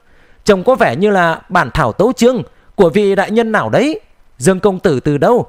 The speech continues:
mà có được như vậy?" Cũng không đợi Dương Lăng trả lời, lão tự mình đọc lướt qua nội dung rồi ngẩng đầu hỏi: "Dương Tú Tài, nghĩ sao về những lời ở trong đó?"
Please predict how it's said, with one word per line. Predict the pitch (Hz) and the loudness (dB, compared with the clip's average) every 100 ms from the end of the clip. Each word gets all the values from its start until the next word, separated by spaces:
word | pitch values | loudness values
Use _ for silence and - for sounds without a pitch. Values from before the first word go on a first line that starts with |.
| - | -2
mà | 190 | -2
có | 214 | 0
được | 262 254 208 | 0 0 -2
như | 220 | -2
vậy?" | 180 185 214 - _ _ _ _ _ _ _ _ _ _ _ _ _ _ _ _ _ _ _ _ _ _ _ _ _ | 0 -2 -4 -10 _ _ _ _ _ _ _ _ _ _ _ _ _ _ _ _ _ _ _ _ _ _ _ _ _
Cũng | - 233 262 | 0 0 2
không | 254 | 0
đợi | 220 165 | 0 -2
Dương | 139 220 | 0 0
Lăng | 214 208 | 0 -2
trả | - | -2
lời, | 139 143 127 98 - - | 0 0 -2 -6 -10 -6
lão | 165 262 | -2 0
tự | 233 | 0
mình | 180 143 | -2 -2
đọc | 139 143 | -2 0
lướt | 220 - | -2 0
qua | 214 196 | 0 0
nội | 151 | -2
dung | 135 190 185 - - | -2 -2 -2 -10 -4
rồi | 165 185 | 0 0
ngẩng | 170 151 | -2 -2
đầu | 143 | -2
hỏi: | 139 143 113 123 _ _ _ _ _ _ _ - _ _ _ _ _ - | 0 0 -2 -6 _ _ _ _ _ _ _ -20 _ _ _ _ _ -2
"Dương | 135 165 160 | 0 0 0
Tú | 220 | -2
Tài, | 247 143 165 139 - - | 0 -2 -2 -4 -10 -4
nghĩ | 208 269 | -2 0
sao | 240 226 | 0 0
về | 175 | 0
những | 143 208 269 269 | -4 -6 -2 0
lời | 190 | 0
ở | 131 | 0
trong | - 175 | -4 -2
đó?" | 175 226 | 0 0